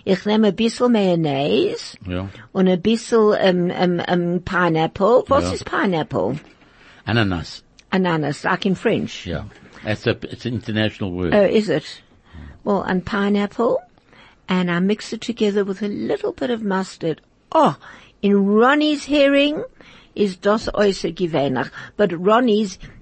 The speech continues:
Speaker 1: Ähm, Hering, ich darf kein Sack nicht tun. Ich gleich Ronnys Hering mit, mit gebackter Kartoffel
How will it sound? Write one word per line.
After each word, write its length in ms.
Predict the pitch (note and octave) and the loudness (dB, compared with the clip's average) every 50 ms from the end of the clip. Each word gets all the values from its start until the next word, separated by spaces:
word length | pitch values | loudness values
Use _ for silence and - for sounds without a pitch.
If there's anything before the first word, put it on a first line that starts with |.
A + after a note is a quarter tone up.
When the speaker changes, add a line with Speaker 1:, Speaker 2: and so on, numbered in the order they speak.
| - - - | -8 -2 0
Speaker 1:
Ähm, 160 | G3 F3+ F3 | 2 2 4
Hering, 560 | F#3 F3+ B3 A3+ G#3+ G3 F3+ F3+ F#3 F#3 - | 4 4 4 4 4 4 2 2 0 -2 -2
ich 360 | - - F#3 - - G3 - - | -2 -2 -2 0 -2 -2 -2 -2
darf 220 | - F#3+ F3+ - | -2 -2 -2 -2
kein 240 | - - A3 A#3 A#3+ | -2 0 2 2 2
Sack 220 | A3 F#3 - - | 2 0 -2 -2
nicht 180 | D#3 C3+ - - | -4 -6 -4 -2
tun. 360 | - B3+ C#4+ D#4 - D#2 - - _ - - - - E3+ - | 0 0 2 0 0 -4 -6 -10 _ -18 -20 -20 -16 -6 -4
Ich 180 | G3 G3 - | -2 -2 -2
gleich 320 | - A3 G#3 G#3+ A3+ - - | 0 0 0 0 0 -2 -2
Ronnys 480 | A3 G#3+ A3 A3+ A#3 B3+ B3 - - - | 0 2 4 4 2 2 -2 -4 -6 -4
Hering 560 | A#3+ F#3+ E3 D#3+ D#3 D3+ D#3+ F#3 A3+ E4+ G4+ G#4 - - E3+ - - - _ | 0 2 2 4 4 2 2 2 0 0 -2 -6 -8 -12 -18 -18 -18 -8 _
mit, 200 | - G3+ G3 - - _ _ _ _ _ _ - - - - | 2 2 2 2 0 _ _ _ _ _ _ -20 -20 -8 -4
mit 200 | - G3 F3+ - | -4 -4 -2 0
gebackter 600 | - G#3 F#3 - - G#3+ B3 - _ - - C4 A#3 | 0 0 0 2 0 0 0 -2 _ -4 -4 -4 -4
Kartoffel 800 | - - A3+ - - - G#3+ F#3 D#3+ - - - G#3 A3+ - A#4 | -4 -6 -6 -6 -4 -2 -2 -2 -2 -2 -2 0 2 2 4 2